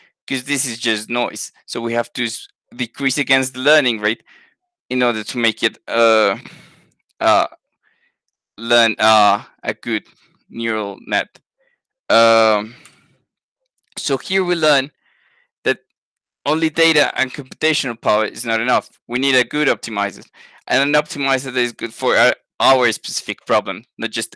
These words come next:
any optimizer. And that, uh, hyperparameters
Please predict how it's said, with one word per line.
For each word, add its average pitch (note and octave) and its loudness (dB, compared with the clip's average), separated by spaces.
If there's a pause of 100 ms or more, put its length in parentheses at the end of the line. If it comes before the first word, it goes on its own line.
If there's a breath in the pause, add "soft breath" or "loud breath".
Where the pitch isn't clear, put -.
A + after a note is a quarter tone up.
(120)
any A#2+ 0
optimizer. G2+ -6 (640 soft breath)
And C3 0
that, C#3+ 4 (320)
uh, B2+ 4 (1120 loud breath)
hyperparameters C3 -4